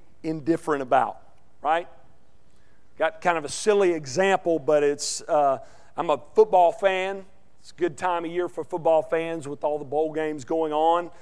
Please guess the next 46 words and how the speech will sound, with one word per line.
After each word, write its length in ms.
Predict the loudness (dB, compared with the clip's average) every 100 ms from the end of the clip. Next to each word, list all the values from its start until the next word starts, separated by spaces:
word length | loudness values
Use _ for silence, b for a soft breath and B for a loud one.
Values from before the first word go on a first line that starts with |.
| b b b -10
few 180 | -2 0
weeks 260 | 0 -2
ago, 240 | 2 2 4
they 180 | 2
announced 440 | 0 0 -2 -2 0
all 220 | 0 0
of 60 | 0
those, 520 | 4 4 4 0 -4
and 160 | -8 -12 b b 4
though 140 | 8
I'm 200 | 10 8
a 60 | 8
hardcore 760 | 10 10 8 2 8 10 8 B B
football 300 | 2 8 8
fan, 260 | 8 2 4
I 40 |
love 240 | 6 6 8
watching 440 | 6 6 0 -6
football, 580 | -4 2 8 8 8 4 B B
I 60 | -2
have 100 | 0
to 80 |
be 140 | 0 2
honest 340 | 2 0 0
with 220 | -4 -2
you, 80 | -4 b b 4
there 160 | 4
are 40 | 4
some 220 | -2 2
games 460 | 4 4 -2 -6 b b 0
I 80 | 0
could 180 | -2
care 220 | -2 0 4
less 280 | 2 0
about. 380 | -6 -6 -8 -12 -18 b b b b 0
Uh, 240 | 4 4
one 260 | 6 4 4
was 140 | -2
played 320 | 6 6 6
yesterday 880 | 6 6 6 -2 4 8 10 8 4 B B -2
in 300 | 2 2 4
Orlando, 720 | 4 8 8 8 8 10 8
Florida. 600 | 4 4 8 8 6 2
It 80 | 0
was 200 | -2 0
the, 260 | 0 0